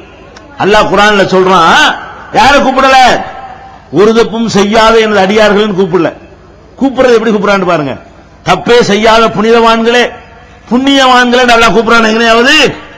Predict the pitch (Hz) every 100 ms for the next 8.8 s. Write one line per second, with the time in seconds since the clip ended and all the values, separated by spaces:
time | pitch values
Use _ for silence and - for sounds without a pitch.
0 | - - - - - 233 202 220 247 240
1 | 226 208 202 151 - - - - - -
2 | - 233 247 285 240 254 226 277 247 240
3 | 233 208 202 180 - 269 294 - - -
4 | - 180 240 240 240 240 247 240 233 240
5 | 247 254 240 220 254 247 214 254 240 240
6 | 269 240 269 269 - - - - - -
7 | 165 196 262 294 285 233 277 277 262 247
8 | 226 220 220 208 190 190 131